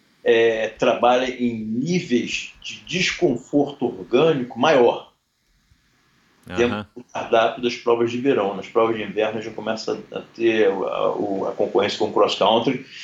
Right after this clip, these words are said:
Speaker 1: E essas medições foram feitas na década de setenta e oitenta, eu não havia, eu não havia monitoramento para o triatlon.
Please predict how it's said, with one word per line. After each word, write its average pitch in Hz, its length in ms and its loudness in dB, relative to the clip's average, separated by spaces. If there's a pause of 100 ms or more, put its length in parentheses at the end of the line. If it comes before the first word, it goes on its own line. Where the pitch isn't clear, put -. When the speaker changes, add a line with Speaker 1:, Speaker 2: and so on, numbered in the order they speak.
(260)
Speaker 1:
E 156 180 6
essas 170 280 2
medições 139 420 -6
foram 117 220 -6
feitas 107 340 -10
na 104 140 -2
década 101 320 0
de 92 80 -10
setenta 107 500 -6
e 95 40 -4
oitenta, 127 480 0
eu 123 180 0
não 123 180 2
havia, 120 240 -2
eu 127 300 -4
não 127 160 0
havia 131 440 -2
monitoramento 127 840 -2
para 127 180 0
o 131 60 -8
triatlon. 107 500 -2